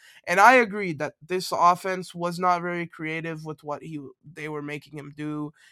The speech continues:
It was a lot of just flats or, like, a quick in route, you know, just get it to him, and then Dalton Schultz falls over, possession catch. But I think that safety blanket that Dak has pretty much always had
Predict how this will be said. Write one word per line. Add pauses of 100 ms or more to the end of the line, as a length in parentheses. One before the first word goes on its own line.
(120)
It
was
a
lot
of
just
flats
or,
like,
a
quick
in
route, (360)
you
know,
just
get
it
to
him,
and
then
Dalton
Schultz
falls
over,
possession
catch. (580)
But (100)
I
think
that
safety
blanket
that
Dak
has
pretty
much
always
had